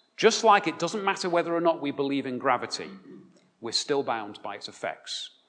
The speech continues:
And the same is true of the principles of sin and atonement. If you sin, there must be an atonement, payment for that sin. Without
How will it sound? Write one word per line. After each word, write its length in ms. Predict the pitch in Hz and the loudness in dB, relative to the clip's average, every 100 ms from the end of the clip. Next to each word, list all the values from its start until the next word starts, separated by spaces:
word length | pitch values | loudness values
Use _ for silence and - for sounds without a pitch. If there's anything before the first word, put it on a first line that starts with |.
| _ - | _ -12
And 100 | 107 | -8
the 80 | 107 | -4
same 380 | - 156 190 | 0 2 2
is 100 | 196 | 0
true 420 | - - 147 123 117 - - - | -2 -2 0 0 -4 -12 -20 -18
of 80 | |
the 80 | - | -16
principles 540 | - 147 139 - 117 117 | -10 -8 -8 -10 -10 -10
of 80 | |
sin 380 | - - 120 110 - | -8 -6 -6 -8 -10
and 120 | 113 | -14
atonement. 760 | 101 - 123 110 76 - - - _ _ _ _ _ _ _ _ _ _ _ _ _ _ _ _ _ _ - - _ | -12 -10 -10 -10 -14 -16 -16 -16 _ _ _ _ _ _ _ _ _ _ _ _ _ _ _ _ _ _ -20 -20 _
If 160 | - 151 | -4 -2
you 80 | 196 | -2
sin, 480 | - 160 113 117 - - _ | 0 0 0 -4 -12 -20 _
there 100 | 110 | -8
must 440 | 117 139 147 - - | -4 0 0 -2 -4
be 240 | 90 92 120 | -10 -10 -12
an 100 | 101 | -12
atonement, 680 | 95 - 123 92 80 - - | -10 -10 -10 -12 -16 -18 -10
payment 420 | - 139 - - | -6 -4 -6 -10
for 120 | - | -10
that 200 | 92 - | -10 -8
sin. 200 | - - - _ _ _ _ _ _ _ | -8 -8 -14 _ _ _ _ _ _ _
Without 500 | 117 127 147 202 202 | -8 0 2 2 -2